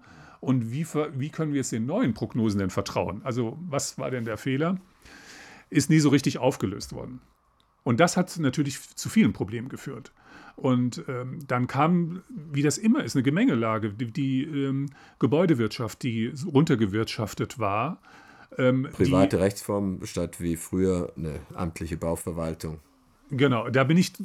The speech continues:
Speaker 1: bei solchen Sachen gar nicht so tief drin, obwohl wir uns da, glaube ich, inhaltlich gar nicht so,
Speaker 2: Mhm.
Speaker 1: ähm, gar nicht so entfernt sind. Aber ich bin jetzt wirklich, ähm, nicht so drin, wo ich, dass ich das so beurteilen kann.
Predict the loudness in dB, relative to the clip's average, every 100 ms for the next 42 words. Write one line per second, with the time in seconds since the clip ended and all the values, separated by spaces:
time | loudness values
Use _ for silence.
0 | -12 0 4 6 4 2 0 2 2 0
1 | 0 -2 -2 0 2 2 2 2 0 0
2 | -2 -2 -2 0 2 2 0 -2 -4 -2
3 | 4 6 6 2 -4 -4 -4 -2 -6 -2
4 | 0 0 -2 -4 -6 -6 0 0 0 0
5 | 0 0 -2 -4 -2 0 -2 -2 0 0
6 | 2 2 2 0 -4 -6 -6 -4 -4 -2
7 | -2 -2 -2 -4 -2 -2 -2 -2